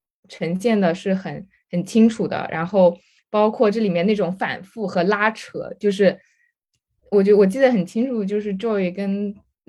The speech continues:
他妈妈就是说，啊，“Sometimes you would，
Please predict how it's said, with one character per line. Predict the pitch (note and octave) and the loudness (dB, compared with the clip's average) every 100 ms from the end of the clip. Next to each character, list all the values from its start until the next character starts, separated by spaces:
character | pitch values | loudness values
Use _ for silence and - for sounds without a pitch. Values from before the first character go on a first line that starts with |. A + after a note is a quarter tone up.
| F#3+ - | -18 -8
他 | F#3+ F3+ F#3 | -2 0 0
妈 | - F#3 F3+ | -2 -2 0
妈 | F#3+ E3 D#3 | 0 0 -2
就 | E3+ | -4
是 | F3+ E3+ | -4 -6
说， | F3+ - F#3 F3+ F#3 - _ | -8 -4 2 4 2 -2 _
啊， | F#3 F#3+ | -2 0
“Sometimes | F#3+ A#3+ C4 G3+ E3+ E3 F#3 - | 2 -2 -2 -4 -6 -6 -8 -4
you | F#3 | 0
would， | F#3 E3+ F3+ | 0 -2 -8